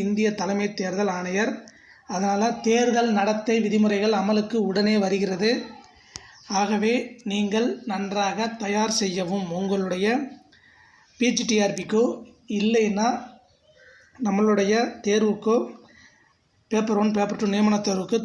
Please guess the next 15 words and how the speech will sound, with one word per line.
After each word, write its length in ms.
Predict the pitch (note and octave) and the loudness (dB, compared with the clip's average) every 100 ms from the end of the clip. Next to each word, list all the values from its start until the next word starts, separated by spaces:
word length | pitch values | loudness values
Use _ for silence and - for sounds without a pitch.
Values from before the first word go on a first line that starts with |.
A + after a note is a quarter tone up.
| G#3 | 0
தயார் 300 | F#3+ G#3+ G#3 | 0 0 0
செய்யவும். 400 | F#3 F#3 A3+ B3+ - - F#3 | -2 0 0 0 -6 -8 -2
நாளைக்கு 280 | F#3+ G#3+ G#3+ | 0 0 0
ஒரு 100 | F#3+ G3+ | 0 0
நாள் 160 | G#3 F#3+ | 0 -2
இருக்கு 240 | F3+ G#3+ C4 B3+ | 0 0 0 -4
சட்டசபையில. 600 | G#3 G#3 G3 G3 F3+ F3+ G#3+ A#3+ - - - - _ - | -6 -4 -4 -4 -4 -4 -4 -4 -10 -20 -20 -20 _ -4
இது 100 | G3+ G3 | 0 2
எந்த 140 | G#3 A3 | 2 2
அளவுக்கு 280 | A3 A3 A3 G#3 | 2 0 0 0
சாத்தியம்னு 580 | G3+ A3 G#3 G3 G3+ C#4+ - | -2 0 0 2 0 -2 -2
நம்ம 120 | G3 F#3 G#3 | -4 -4 -2
பொறுத்திருந்து 480 | G#3+ A#3 G3 G3 | -2 0 -2 -2
தான் 160 | G3+ F3+ | -2 -2
பார்க்கணும். 400 | F3 G3 G3+ | -4 -2 0